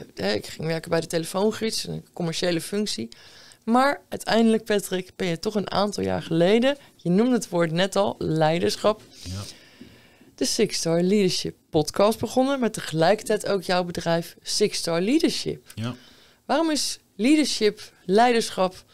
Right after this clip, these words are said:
Speaker 1: zo belangrijk voor jou?
Speaker 2: Ehm, het is eigenlijk alles waar, wat er gebeurt, continu.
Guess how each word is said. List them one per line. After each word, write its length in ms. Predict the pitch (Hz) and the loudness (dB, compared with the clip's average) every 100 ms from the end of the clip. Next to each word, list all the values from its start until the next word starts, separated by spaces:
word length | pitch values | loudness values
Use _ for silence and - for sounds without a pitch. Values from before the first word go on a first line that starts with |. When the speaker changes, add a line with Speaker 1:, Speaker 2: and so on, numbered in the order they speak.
| _ | _
Speaker 1:
zo 180 | _ 185 | _ 0
belangrijk 500 | 180 262 381 226 160 | 2 2 2 0 0
voor 140 | - - | -4 -8
jou? 200 | - - - _ _ _ - - - - - - - _ _ | -8 -8 -16 _ _ _ -20 -20 -20 -20 -20 -20 -20 _ _
Speaker 2:
Ehm, 420 | - 107 104 95 92 82 - - 98 | -12 -6 -2 -2 -2 -6 -12 -16 -14
het 200 | - - | -10 -6
is 120 | - - - | -6 -6 -8
eigenlijk 240 | 90 90 | -6 -4
alles 240 | 80 90 - | -4 -4 -4
waar, 260 | 87 82 | -4 -4
wat 180 | 87 90 | -6 -6
er 60 | 82 | -6
gebeurt, 380 | 92 104 123 - | -4 -2 -2 -4
continu. 440 | 92 76 82 76 | -8 -8 -10 -12